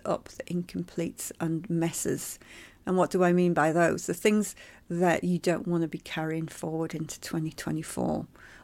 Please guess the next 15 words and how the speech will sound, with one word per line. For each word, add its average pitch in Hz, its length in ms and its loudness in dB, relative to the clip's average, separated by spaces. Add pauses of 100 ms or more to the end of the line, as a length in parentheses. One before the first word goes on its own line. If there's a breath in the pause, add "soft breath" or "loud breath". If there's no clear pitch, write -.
Are 180 80 0
there 185 160 6
things 175 640 2
that - 340 -4 (300 loud breath)
you 170 320 0
could 175 180 0
have 165 160 -4
sorted 160 540 -2
out - 480 0
that - 160 -4
maybe 170 500 0 (260 loud breath)
are 170 60 -4
hanging 175 420 2
about 165 560 0 (120)
and 165 320 0